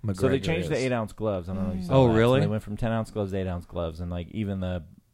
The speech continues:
Speaker 1: gaming commission or the boxing commission in Nevada was like, "This is bad, dude. Do not do this."
Speaker 2: Okay, I got a question.
Speaker 1: Yeah.
Speaker 2: I was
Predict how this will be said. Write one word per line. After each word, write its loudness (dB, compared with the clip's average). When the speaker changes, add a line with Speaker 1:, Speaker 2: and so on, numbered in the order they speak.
Speaker 1:
gaming -6
commission -8
or -6
the -6
boxing -8
commission -8
in -4
Nevada -6
was -10
like, -12
"This -12
is -14
bad, -14
dude. -12
Do -8
not -8
do -10
this." -10
Speaker 2:
Okay, 2
I 4
got 2
a -2
question. -4
Speaker 1:
Yeah. -8
Speaker 2:
I 4
was 4